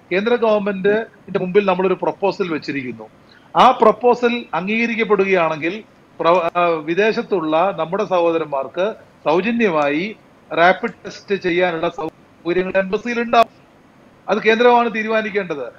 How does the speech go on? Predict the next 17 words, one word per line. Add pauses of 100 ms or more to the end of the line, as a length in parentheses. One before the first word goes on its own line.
(140)
ആ
സൗകര്യം
ഉണ്ടെങ്കിൽ (240)
എല്ലാ
വിമാനങ്ങളിലും (420)
നാട്ടിലുള്ള, (380)
ആ,
ട്രെയിനുകളിലും (460)
തീർച്ചയായിട്ടും
ടെസ്റ്റ്
ചെയ്ത്,
റാപ്പിഡ്
ടെസ്റ്റ്
എങ്കിലും
ചെയ്തിട്ടുള്ള (360)
ആളുകൾക്ക്
സഞ്ചരിക്കാനുള്ള,